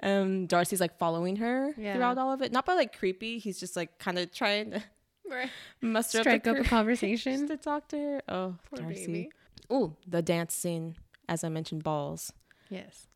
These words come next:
Speaker 1: The first dance scene, or the only dance scene with Elizabeth and Darcy, that's all in one take. And the director did that by accident, kind of. They were gonna get multiple shots, and they were like, "Okay, dance, and we'll just kinda see."
Speaker 2: What happens?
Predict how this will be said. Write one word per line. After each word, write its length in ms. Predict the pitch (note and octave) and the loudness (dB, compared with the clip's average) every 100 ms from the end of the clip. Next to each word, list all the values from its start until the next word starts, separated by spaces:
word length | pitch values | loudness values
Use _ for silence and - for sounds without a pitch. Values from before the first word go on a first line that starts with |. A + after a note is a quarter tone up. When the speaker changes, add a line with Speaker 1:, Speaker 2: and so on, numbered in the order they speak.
| _ | _
Speaker 1:
The 100 | F#3 E3+ | -6 -4
first 280 | - F#3+ - | 2 2 2
dance 260 | A#3 G#3+ G#3+ | -2 -2 -2
scene, 320 | G#3+ G#3 G#3 F3 | -2 -2 -2 -2
or 80 | |
the 80 | F3 | -2
only 180 | F3+ F3 | 0 -2
dance 240 | D#3+ D#3+ | -2 -4
scene 160 | - E3 | -6 -4
with 140 | D#3+ | -4
Elizabeth 460 | E3+ E3+ E3+ E3+ E3 | -4 -2 -2 -4 -6
and 120 | E3+ | -4
Darcy, 440 | D#3 D#3+ - A#3 D#4+ - _ - | -4 -4 -4 -4 -4 -8 _ -4
that's 260 | F3 F#3 - | -2 0 2
all 220 | G#3+ A#3 | 2 4
in 140 | A#3+ | 0
one 320 | A#3+ B3+ B3 - _ | -2 -2 -4 -6 _
take. 520 | - D4+ F4 - - _ _ | -4 -2 -4 -10 -20 _ _
And 520 | - F3+ F3 E3+ E3+ - | -2 0 2 0 -2 0
the 100 | F3+ | 2
director 420 | F#3 E3+ - G#3 | 4 2 2 0
did 180 | E3+ E3 | 0 2
that 260 | F#3 - D#3+ | 2 2 -2
by 140 | D#3 | -2
accident, 560 | C3+ - - G3+ D4 D#4 _ _ | -4 -8 -6 -4 -4 -6 _ _
kind 240 | - C#4 C#4 | -8 -6 -2
of. 280 | D#4+ F#4 - _ _ | -2 -4 -10 _ _
They 100 | G3 | 2
were 80 | G3 | 4
gonna 160 | G3+ G#3 | 4 4
get 200 | G3 - | 2 2
multiple 420 | F3 - F#3+ F3+ | 0 0 -4 -4
shots, 640 | - D#3 G3+ D#4+ - - | -2 0 0 -4 -8 -10
and 160 | - F3 | -6 -4
they 60 | F3 | -4
were 80 | E3+ | -4
like, 240 | E3 E3+ B3 | -4 -6 -8
"Okay, 360 | - C4 B3 | -4 -4 -2
dance, 480 | A#3+ A#3 A3 G#3+ - | -4 -4 -4 -6 -6
and 140 | G3 | -4
we'll 120 | G3 F#3+ | -4 -4
just 220 | G3 - | -8 -8
kinda 280 | G3 F#3 F3+ | -6 -6 -6
see." 460 | - F#3 F3+ F3 _ _ _ | -6 -4 -4 -8 _ _ _
Speaker 2:
What 140 | A3 F#3 | -8 -6
happens? 500 | F3+ E3+ F3+ G#3+ | -6 -6 -10 -10